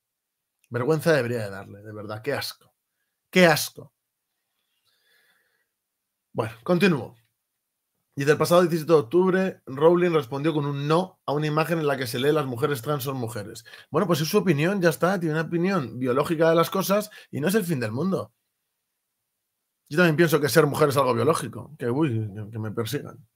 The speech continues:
Esto hace referencia a una noticia sobre que el Partido Laborista de Reino Unido está trabajando para incorporar a la transfobia como crimen de odio, lo que conduciría a dos años de cárcel. Es decir,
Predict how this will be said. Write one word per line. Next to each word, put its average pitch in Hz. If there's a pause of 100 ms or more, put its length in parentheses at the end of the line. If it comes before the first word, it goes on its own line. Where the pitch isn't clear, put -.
(220)
Esto 170
hace 170
referencia 170
a -
una 160
noticia 165
sobre 147
que 139
el 123
Partido 131
Laborista 139
de 127
Reino 143
Unido 175
está 156
trabajando 147
para 131
incorporar 131
a 151
la 147
transfobia 151
como 127
crimen 143
de 147
odio, 156 (420)
lo 160
que 160
conduciría 147
a -
dos 139
años 143
de 113
cárcel. 107
Es 113
decir, 117